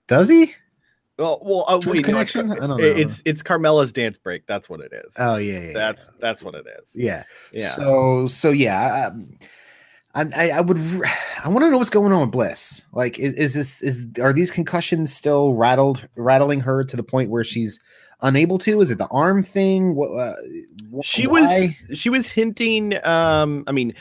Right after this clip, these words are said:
Speaker 2: she's been training at the Performance Center, uh, including with Mike Quackenbush, which is weird.
Speaker 1: Yeah, I saw
Speaker 2: Uh,
Speaker 1: he did a guest spot up there.
Speaker 2: Yeah, uh,
Speaker 1: Down
Speaker 2: like,
Speaker 1: there.
Speaker 2: it, it's like his third or fourth, which is interesting. Um, uh, she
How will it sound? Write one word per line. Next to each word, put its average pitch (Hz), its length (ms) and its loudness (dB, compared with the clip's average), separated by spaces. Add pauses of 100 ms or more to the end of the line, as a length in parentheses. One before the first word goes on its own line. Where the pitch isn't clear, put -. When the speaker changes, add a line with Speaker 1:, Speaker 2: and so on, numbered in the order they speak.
(140)
Speaker 2:
she's 185 180 -2
been 208 160 0
training 185 360 0
at 175 140 0
the 170 80 -4
Performance 131 500 -4
Center, 135 460 -4
uh, 113 380 0 (260)
including 139 340 2
with 120 140 0
Mike 135 200 0
Quackenbush, 117 600 -2
which 101 140 -8
is 92 160 -10
weird. 92 320 -6 (540)
Speaker 1:
Yeah, 135 160 4
I 127 60 4
saw 123 180 2
Speaker 2:
Uh, - 60 0
Speaker 1:
he 302 100 4
did 160 160 2
a 127 40 0
guest 107 280 -2
spot 92 260 -2
up 85 160 -8
there. 76 340 -10 (140)
Speaker 2:
Yeah, 151 320 4
uh, 131 400 2 (420)
Speaker 1:
Down 101 140 0
Speaker 2:
like, 139 160 0
Speaker 1:
there. 147 120 -4
Speaker 2:
it, 143 200 -6
it's 143 240 -6
like 143 200 0
his - 260 -8 (160)
third 165 260 2
or 135 80 4
fourth, - 540 -2
which 117 260 -6
is 95 220 -12 (100)
interesting. 127 480 -10 (480)
Um, 147 720 2 (720)
uh, 151 460 0 (120)
she 180 420 -12